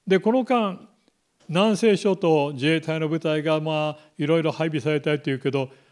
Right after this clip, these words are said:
アメリカの海兵隊与那国までもう行ってんですよ。これはもう台湾有事の時に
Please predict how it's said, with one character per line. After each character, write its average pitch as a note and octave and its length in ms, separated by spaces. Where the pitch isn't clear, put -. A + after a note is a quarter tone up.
ア E3 140
メ C#4 100
リ C#4 80
カ C4 80
の B3+ 140
海 A#3 180
兵 A3 160
隊 F#3 200
与 D#3+ 140
那 F#3+ 120
国 G3+ 160
ま G3+ 120
で D3 100
も C3+ 100
う C3+ 60
行 B2 80
っ - 40
て D3+ 140
ん A#2 60
で G2+ 80
す - 120
よ。 G#2+ 140
こ F#3+ 120
れ A#3 100
は A3+ 100
も F3 400
う - 40
台 G#3+ 200
湾 A3+ 240
有 A#3 220
事 F3 100
の D#3 140
時 C3+ 320
に F#3 380